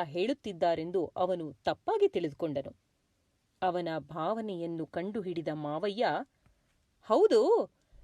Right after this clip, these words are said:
ನೀನು ಎಂತಹ ಉದ್ಯೋಗ ಸಿಕ್ಕಿದರೆ ಒಳ್ಳೆಯದೆಂದುಕೊಳ್ಳುತ್ತೀ?" ಎಂದು ಕೇಳಿದನು. ಈ ಪ್ರಶ್ನೆಯಿಂದ ಪನ್ನೀರು ಸಿಂಪಡಿಸಿಕೊಂಡವನಂತೆ ವಿನೋದನಿಗೆ ಸಂತೋಷವಾಗಿ,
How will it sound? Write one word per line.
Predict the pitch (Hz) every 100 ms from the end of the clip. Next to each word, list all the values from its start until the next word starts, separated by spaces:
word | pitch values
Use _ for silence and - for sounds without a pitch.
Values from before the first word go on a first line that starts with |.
| -
ನೀನು | 311 339 320 311 294 294 277
ಎಂತಹ | - 240 320 427 440 392
ಉದ್ಯೋಗ | 392 294 311 302
ಸಿಕ್ಕಿದರೆ | 302 285 - 277 269 269 254 233
ಒಳ್ಳೆಯದೆಂದುಕೊಳ್ಳುತ್ತೀ?" | 220 240 262 254 233 226 226 220 208 - 208 208 202 _ _ _ _ _ -
ಎಂದು | 175 160
ಕೇಳಿದನು. | 233 320 294 226 160 156 - _ _ _ _ _ _ _ -
ಈ | 196 185
ಪ್ರಶ್ನೆಯಿಂದ | - 190 - - 196 175 196 208 160 165 - _ _ -
ಪನ್ನೀರು | 170 190 202 180 156
ಸಿಂಪಡಿಸಿಕೊಂಡವನಂತೆ | - 180 196 214 185 196 - 180 180 170 165 165 202 190
ವಿನೋದನಿಗೆ | 165 165 233 208 180 165 160
ಸಂತೋಷವಾಗಿ, | - 175 202 254 294 269 185 175 233 160